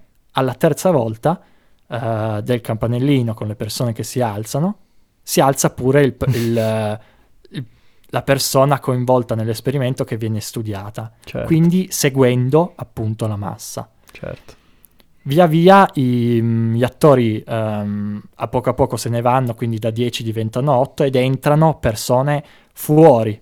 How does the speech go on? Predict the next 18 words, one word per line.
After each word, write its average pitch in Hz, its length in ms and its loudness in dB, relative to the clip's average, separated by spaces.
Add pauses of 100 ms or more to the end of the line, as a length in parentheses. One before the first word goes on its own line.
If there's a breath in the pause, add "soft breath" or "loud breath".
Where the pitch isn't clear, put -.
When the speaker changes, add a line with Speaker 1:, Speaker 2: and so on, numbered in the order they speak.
Speaker 1:
fuori 131 300 0
dall'esperimento, 110 840 -4
che 113 100 -4
Speaker 2:
Mhm. 107 60 -2
Speaker 1:
vengono 127 300 0
studiate, 113 540 -8
quindi 147 200 -2
Speaker 2:
Mhm. 101 60 -4
Speaker 1:
sono 110 160 -4
persone 117 540 -6 (500 soft breath)
vere 127 400 -2
come 143 220 -4
te 135 160 -2
che 165 120 -6
devono 120 260 -2
solo 127 240 -4
far 139 200 -2 (240)
parte, 127 560 -4